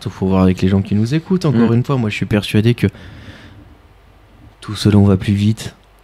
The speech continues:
Speaker 1: ensemble, on va plus loin. Et
Speaker 2: <laughs> Ouais, je vois.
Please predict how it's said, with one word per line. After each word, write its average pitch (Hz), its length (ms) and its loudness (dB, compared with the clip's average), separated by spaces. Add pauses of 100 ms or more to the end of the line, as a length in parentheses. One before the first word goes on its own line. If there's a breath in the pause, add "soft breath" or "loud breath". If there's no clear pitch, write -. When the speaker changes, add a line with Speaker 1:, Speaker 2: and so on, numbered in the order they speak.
(100)
Speaker 1:
ensemble, 92 340 0
on 95 80 4
va 95 120 4
plus - 180 -2
loin. 104 360 6
Et - 540 2
Speaker 2:
<laughs> - 20 4 (2250 loud breath)
Ouais, 113 160 2
je 107 120 -2
vois. 110 260 2